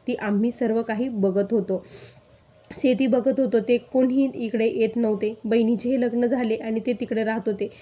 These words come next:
शेती म्हणजे असं फार काही नव्हतं, कोरडवाहूच होती, पण त्यामध्ये जे काही पिकायचं, त्याच्यावरतीच आम्ही आमचा उदरनिर्वाह चालत असायचो. असेच खूप दिवस झाले. अ, काही, आम्हाला एक मुलगा आणि एक मुलगी आहे. काय झालं, अचानकपणे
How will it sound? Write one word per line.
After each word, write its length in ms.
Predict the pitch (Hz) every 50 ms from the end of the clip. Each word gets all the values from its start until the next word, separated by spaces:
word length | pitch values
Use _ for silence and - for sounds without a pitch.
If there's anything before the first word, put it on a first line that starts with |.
| - - - _ -
शेती 320 | - - 262 247 - 269
म्हणजे 240 | 277 294 285 220 269
असं 160 | 277 277 302 - -
फार 180 | - 254 240
काही 240 | 240 - 254 269 277
नव्हतं, 260 | 285 294 294 247 -
कोरडवाहूच 680 | 226 - - 226 214 208 240 233 254 240 247 269 269 -
होती, 280 | 294 285 214 - 208 208 208 -
पण 160 | 220 220 220 220 - - - _ -
त्यामध्ये 420 | 247 247 233 262 269 214 262 277
जे 220 | 240 220 208 254 254
काही 240 | 262 262 240 262
पिकायचं, 580 | 220 - 247 233 - 240 240 247 240 - 220 208
त्याच्यावरतीच 680 | 202 - - 220 214 - 247 233 240 240 233 277 254 269
आम्ही 280 | 233 226 233 226 233
आमचा 380 | - 220 214 208 202 - 220 214 - - - - - - 240
उदरनिर्वाह 800 | 247 220 269 269 269 285 294 285 277 285 262 262 269 277 277 285
चालत 440 | 285 - 247 208 202 202 202 202
असायचो. 560 | 220 214 214 240 214 214 196 - 202 196 - - - - - - - -
असेच 320 | 240 254 247 302 294 294
खूप 260 | - - 294 277 240 214
दिवस 280 | 233 226 208 214 220 202 196 -
झाले. 300 | 247 233 240 208 196 - - - - - _ -
अ, 180 | 208 208 208 202 196 -
काही, 280 | - 233 220 240 240 247 - - -
आम्हाला 420 | - 214 220 220 233 226 226 214 220 - -
एक 200 | 233 254 247 269
मुलगा 320 | 269 277 277 269 247 254 247 - -
आणि 200 | 240 220 220 226
एक 100 | 233 226 226
मुलगी 340 | 240 233 226 214 196 196 208 - - -
आहे. 560 | 202 190 208 196 - - - - - - _ _ -
काय 180 | 240 247 277
झालं, 260 | 254 302 302 294 294 285 - 214
अचानकपणे 760 | 202 202 240 240 254 254 254 262 - 269 262 254 220 214